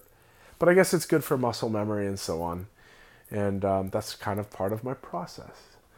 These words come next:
So I guess we'll leave it at that. Um, I miss all you guys. And again, um, my heart goes out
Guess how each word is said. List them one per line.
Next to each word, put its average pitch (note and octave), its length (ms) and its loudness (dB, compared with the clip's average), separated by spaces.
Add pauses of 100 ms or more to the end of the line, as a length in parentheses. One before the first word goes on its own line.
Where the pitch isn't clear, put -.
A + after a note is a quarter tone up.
(800)
So C3 640 4
I - 20 -4
guess A#2 300 -6
we'll A2+ 160 2
leave B2+ 200 4
it A#2 100 2
at - 200 0
that. B2+ 560 2 (380)
Um, A#2 340 0
I A#2 80 2
miss D3+ 260 0
all D3 140 8
you C3 140 4
guys. B2 340 2
And B2 80 0
again, A2 560 0 (400)
um, A2 680 2 (360)
my A#2+ 100 2
heart - 380 6
goes C#3 400 4
out - 380 2